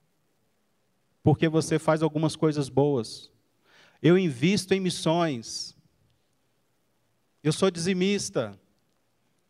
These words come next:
Isso te dá o direito de mentir? A gente tava conversando essa semana sobre um padrão moral. João vai falar pra gente do padrão moral aqui também nessa epístola. O fato de você estar aqui na igreja, envolvido, de você trabalhar, de você honrar seu pai e sua mãe,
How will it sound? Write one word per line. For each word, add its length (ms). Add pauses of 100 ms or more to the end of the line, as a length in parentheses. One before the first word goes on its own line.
(240)
Isso 280
te 120
dá 140
o 60
direito 340
de 100
mentir? 460 (2500)
A 80
gente 220
tava 180
conversando 400
essa 160
semana 380
sobre 280
um 60
padrão 340
moral. 520
João 260
vai 100
falar 240
pra 140
gente 300
do 80
padrão 320
moral 360
aqui 140
também 260
nessa 220
epístola. 560 (1200)
O 80
fato 320
de 60
você 260
estar 220
aqui 240
na 100
igreja, 500
envolvido, 600
de 60
você 240
trabalhar, 600
de 80
você 260
honrar 300
seu 160
pai 220
e 20
sua 180
mãe, 400